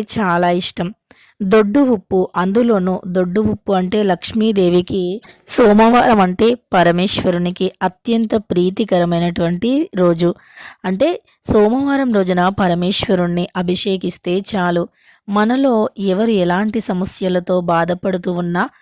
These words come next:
ఆ కష్టాలు, సమస్యలు అన్నీ కూడా తొలగిపోతాయి. సోమవారానికి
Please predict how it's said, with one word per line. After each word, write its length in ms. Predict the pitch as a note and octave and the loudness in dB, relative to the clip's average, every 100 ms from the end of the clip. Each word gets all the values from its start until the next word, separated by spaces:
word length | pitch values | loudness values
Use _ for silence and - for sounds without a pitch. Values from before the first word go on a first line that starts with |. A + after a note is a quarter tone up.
| _ - - G3 | _ -20 -4 0
ఆ 120 | G#3+ A3+ | 2 2
కష్టాలు, 580 | G#3+ G3 - C4 B3+ G3 G#3+ | -2 -2 -2 0 0 0 -2
సమస్యలు 680 | - F3+ G3 - A3 G3+ F#3 - - | -4 -4 -6 -8 -4 0 -2 -4 -4
అన్నీ 380 | F3+ G#3 A#3+ A#3 | -2 -2 -2 -4
కూడా 300 | - F3+ E3+ G3 | -2 0 2 0
తొలగిపోతాయి. 920 | - F#3 F3 F3 F#3 F3 - E3+ E3+ - _ _ _ _ | 0 -4 -2 -4 -4 -6 -2 -2 -2 -6 _ _ _ _
సోమవారానికి 960 | - A#3+ B3 B3 G#3+ F#3 F3+ F3+ F3+ | 0 2 2 0 2 2 0 -2 -2